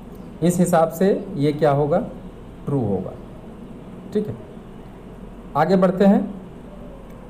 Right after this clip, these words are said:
Next सवाल की तरफ। सवाल नंबर थ्री, सवाल नंबर थ्री में क्या कहा है, सो देखिए।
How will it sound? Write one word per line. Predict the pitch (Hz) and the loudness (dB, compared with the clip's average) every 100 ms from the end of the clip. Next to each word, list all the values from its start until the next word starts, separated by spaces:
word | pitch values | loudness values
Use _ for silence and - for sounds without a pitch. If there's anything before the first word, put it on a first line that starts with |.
| - | 2
Next | 151 175 175 | 4 4 6
सवाल | 175 180 | 6 6
की | 175 | 4
तरफ। | 180 190 196 - - - - - - - - - - - - - - - - - - - - - - | 2 2 2 -6 -12 -14 -14 -16 -16 -16 -16 -14 -14 -14 -16 -14 -16 -14 -14 -14 -14 -16 -16 -14 -2
सवाल | - 170 185 | 2 4 6
नंबर | 190 190 185 | 8 8 6
थ्री, | - 170 110 - - - - - - - - - - - - - - - - | 4 2 2 -2 -10 -14 -16 -16 -16 -16 -16 -16 -16 -16 -16 -16 -14 -4 4
सवाल | 165 185 | 6 8
नंबर | 190 190 | 6 4
थ्री | - 190 220 | 4 6 8
में | 208 165 196 - - - - - | 8 6 4 -2 -12 -16 -16 -2
क्या | 180 180 | 4 4
कहा | 180 160 170 | 6 4 4
है, | 180 208 | 4 2
सो | - 143 | 2 0
देखिए। | 107 98 | 0 -4